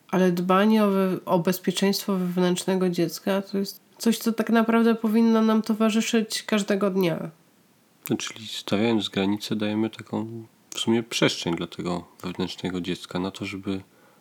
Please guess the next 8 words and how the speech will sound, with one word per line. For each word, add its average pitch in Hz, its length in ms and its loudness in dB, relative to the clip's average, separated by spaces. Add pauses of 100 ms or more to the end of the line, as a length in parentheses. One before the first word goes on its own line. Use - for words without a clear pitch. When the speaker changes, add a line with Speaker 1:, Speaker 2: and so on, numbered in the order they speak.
Speaker 2:
w - 160 -20
tych - 540 -4 (220)
właśnie 104 340 -4
bezpiecznych 101 640 -2
granicach 101 760 0 (160)
sobie 101 280 -4
hasało. 92 580 -6 (480)
Speaker 1:
Tak, 214 460 4